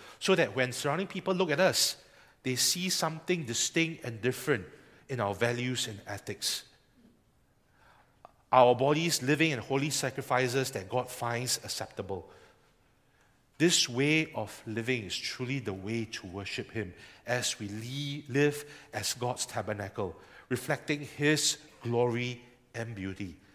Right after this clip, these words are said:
And even as we strive to live devoted to God, we remember the mercy seat.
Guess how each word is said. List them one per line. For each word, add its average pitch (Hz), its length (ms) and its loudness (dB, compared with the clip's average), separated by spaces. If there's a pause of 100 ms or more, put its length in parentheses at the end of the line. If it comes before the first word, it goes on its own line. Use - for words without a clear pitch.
(480)
And 135 180 -2
even 175 320 6
as 139 200 2
we 127 60 -2
strive 156 680 4
to 123 80 2
live 143 440 2
devoted 113 560 -4
to 104 120 -10
God, 98 220 -2 (1040)
we 120 120 -2
remember 127 500 0
the 110 120 -2
mercy 107 400 -8
seat. - 420 -4